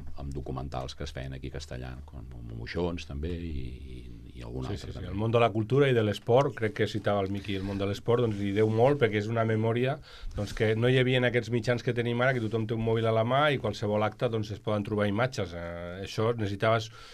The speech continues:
Speaker 2: si volies un, tot i que era, era reconegut com a amateur, però al final sí que tenia uns mitjans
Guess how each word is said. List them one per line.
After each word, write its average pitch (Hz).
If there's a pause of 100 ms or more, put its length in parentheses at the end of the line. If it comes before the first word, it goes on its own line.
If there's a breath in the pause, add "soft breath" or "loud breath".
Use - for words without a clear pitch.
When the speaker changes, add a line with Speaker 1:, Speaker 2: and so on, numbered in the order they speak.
(160 loud breath)
Speaker 2:
si -
volies 117
un, 135
tot 117
i 120
que 117
era, 123 (320)
era 120
reconegut 113
com 113
a 101
amateur, 113
però 101
al 95
final 104
sí 120
que 123
tenia 120
uns 104
mitjans 107